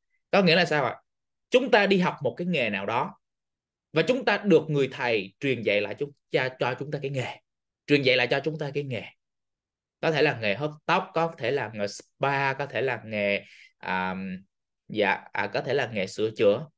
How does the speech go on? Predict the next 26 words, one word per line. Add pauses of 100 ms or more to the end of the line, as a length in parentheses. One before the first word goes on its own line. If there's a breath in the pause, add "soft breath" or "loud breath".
Và
chúng
ta,
đa
số
chúng
ta
kinh,
kinh
doanh
là
đi
lên
từ
nghề,
và
chúng
ta
có
một
cái
số
vốn
và
bắt
đầu